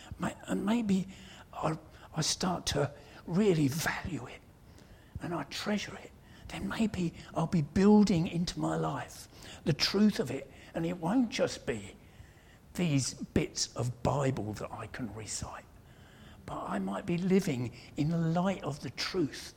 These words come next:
that there's a God of order over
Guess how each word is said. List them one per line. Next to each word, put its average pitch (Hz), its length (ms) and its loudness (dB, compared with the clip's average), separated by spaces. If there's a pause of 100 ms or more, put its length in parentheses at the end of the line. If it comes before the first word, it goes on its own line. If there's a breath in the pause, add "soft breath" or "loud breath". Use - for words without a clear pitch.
that - 200 -10 (1200 loud breath)
there's - 220 -10
a 123 120 -14
God 156 320 -4
of 147 100 -12 (200)
order - 220 -12 (720 soft breath)
over 143 360 -2